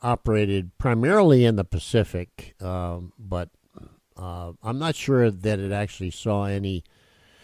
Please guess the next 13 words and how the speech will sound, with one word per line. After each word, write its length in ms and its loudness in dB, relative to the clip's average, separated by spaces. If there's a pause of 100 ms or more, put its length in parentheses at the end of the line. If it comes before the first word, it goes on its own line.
(360)
any 260 2
service 600 2
in 160 2
the 140 0
Atlantic. 580 -4
I'm 100 -8
not 140 -6
sure 260 -8
of 140 -8
that. 480 -12
Uh, 320 -8
but 400 -8
B, 100 -6